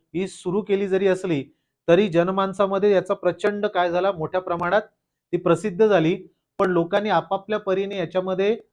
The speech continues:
सहभाग घेऊन ती चळवळ चालू ठेवतच राहिले. पण त्याच्यात एक गालबोट लागलं, ते म्हणजे काय, तर इथे उत्तर प्रदेशमध्ये चौरी चौरा या ठिकाणी काय झालं, तर लोकांनी पोलीस जे आहेत, एक अधिकारी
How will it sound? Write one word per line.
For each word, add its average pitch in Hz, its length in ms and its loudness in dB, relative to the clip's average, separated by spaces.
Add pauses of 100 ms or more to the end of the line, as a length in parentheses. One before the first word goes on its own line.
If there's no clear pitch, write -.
(220)
सहभाग 165 360 4
घेऊन 165 460 2 (460)
ती 190 140 -2
चळवळ 190 360 4
चालू 208 400 2
ठेवतच 214 580 2
राहिले. 170 340 2 (260)
पण 185 140 2
त्याच्यात 180 460 -2
एक 180 200 -4
गालबोट 170 420 2
लागलं, 185 340 2 (300)
ते 180 80 0
म्हणजे 190 300 0
काय, 175 260 4 (460)
तर 196 140 8
इथे 196 380 6
उत्तर 208 380 0
प्रदेशमध्ये 196 600 0
चौरी 190 380 -2
चौरा 190 440 6 (320)
या 180 120 4
ठिकाणी 190 380 0
काय 185 200 4
झालं, 180 300 4 (360)
तर 180 60 0
लोकांनी 196 600 0 (500)
पोलीस 185 460 2
जे 180 140 2
आहेत, 151 220 2 (760)
एक 175 340 -2
अधिकारी 190 540 4